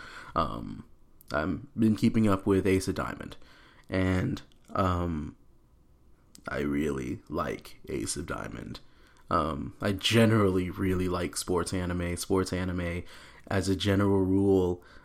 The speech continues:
um, when every other genre or studio is failing me, the people putting out sports shows tend to not fail you, even if they do tend to be very formulaic. Um,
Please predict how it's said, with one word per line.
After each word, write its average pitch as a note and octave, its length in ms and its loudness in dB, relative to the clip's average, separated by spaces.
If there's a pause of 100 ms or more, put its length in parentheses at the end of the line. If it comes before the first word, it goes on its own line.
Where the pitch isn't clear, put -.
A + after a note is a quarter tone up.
(120)
um, F2+ 580 0
when G2+ 260 2
every G#2 380 4
other G2 640 2
genre F#2 880 2
or G2 180 2
studio F#2 840 2
is F2+ 220 -4
failing F#2 420 0
me, F2 200 -6
the F2+ 120 -6
people F#2+ 300 0
putting F#2 280 0
out F2 200 -2
sports - 320 0
shows F2+ 480 -2 (500)
tend C#3+ 320 8
to C3 80 4
not G2+ 460 4
fail D2 300 -8
you, - 280 -10 (380)
even C#3 260 10
if C#3 100 10
they A#2 120 8
do G#2+ 200 6
tend G2+ 240 2
to F#2 60 2
be G2 160 2
very F#2+ 320 2
formulaic. F#2+ 840 -2 (520)
Um, F2 500 0